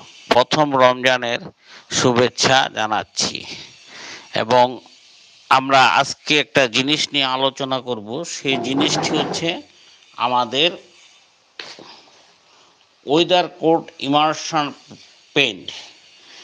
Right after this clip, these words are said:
আচ্ছা, ওয়েদার কোট ইমার্শন প্লে পেইন্ট সাধারণত আমরা কোথায় ব্যবহার করব? ইমার্শন পেইন্টটা আমরা সাধারণত বাইরের অংশে ব্যবহার করব, কারণ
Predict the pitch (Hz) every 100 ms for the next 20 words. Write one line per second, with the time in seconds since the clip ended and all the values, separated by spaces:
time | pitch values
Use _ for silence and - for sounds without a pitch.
0 | - - - - - - - 123 170 190
1 | 180 175 170 175 170 - 143 165 165 156
2 | 175 165 151 - 143 147 - 139 139 143
3 | - - _ - - - - - 147 151
4 | 151 151 147 143 139 - - 170 - 175
5 | 160 156 127 113 98 - 87 - - -
6 | - _ _ _ - - - - - -
7 | - 139 165 170 - 175 165 131 _ _
8 | - - 143 147 156 135 135 143 143 151
9 | 143 123 131 113 123 143 143 151 143 -
10 | 143 139 139 131 123 - 127 117 131 135
11 | 135 135 131